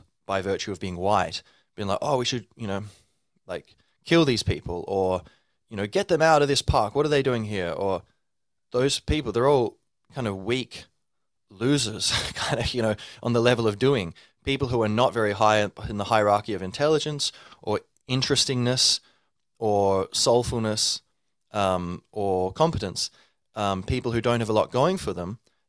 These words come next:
they will try to appeal to that ideology and go, "Oh, yeah," both for their own psy-, psychological stability to make themselves feel good,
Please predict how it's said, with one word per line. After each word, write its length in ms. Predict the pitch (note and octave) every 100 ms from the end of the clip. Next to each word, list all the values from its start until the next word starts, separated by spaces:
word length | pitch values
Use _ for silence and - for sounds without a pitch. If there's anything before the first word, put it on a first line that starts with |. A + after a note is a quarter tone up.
| -
they 140 | G#2+
will 100 | B2+
try 200 | - A2+
to 100 | A2
appeal 460 | G#2 - B2 G2 G#2
to 220 | - G2
that 200 | G2 -
ideology 680 | G2+ F#2 G2 A#2 A#2+ - F#2
and 120 | F2+
go, 120 | F#2+ -
"Oh, 280 | C3 C#3+
yeah," 400 | A2+ A#2 C3+ G2+ - _ _ _ _ _
both 240 | A#2 B2+ B2+
for 140 | -
their 200 | A#2 G#2
own 280 | G2+ A2+ A2+
psy-, 240 | - -
psychological 1000 | - A#2 G#2+ G#2+ A2 A#2+ - A#2 A2+ G#2+ _ _ _ _ _ _ _ _ _ _ _
stability 680 | - B2 A#2 A2+ C#3 F3+ - _ _ -
to 80 |
make 140 | A#2 G2+
themselves 320 | A2 A#2 G2
feel 240 | - A#2+
good, 260 | B2+ D#3+ F3+